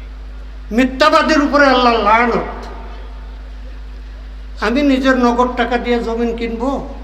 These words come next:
আল্লাহ পাকের লানত মাথায় নেব? আর আমার কাছ থেকে হলফনামায় দস্তখত লা-, নেওয়া, নেওয়া হবে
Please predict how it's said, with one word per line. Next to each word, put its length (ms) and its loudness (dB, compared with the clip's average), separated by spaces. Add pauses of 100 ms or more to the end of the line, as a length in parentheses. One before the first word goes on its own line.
(880)
আল্লাহ 300 0
পাকের 300 2
লানত 400 0 (100)
মাথায় 280 2
নেব? 300 0 (1300)
আর 140 0
আমার 340 4
কাছ 100 2 (100)
থেকে 180 0
হলফনামায় 640 2
দস্তখত 520 0
লা-, 320 0
নেওয়া, 240 4
নেওয়া 340 2
হবে 340 0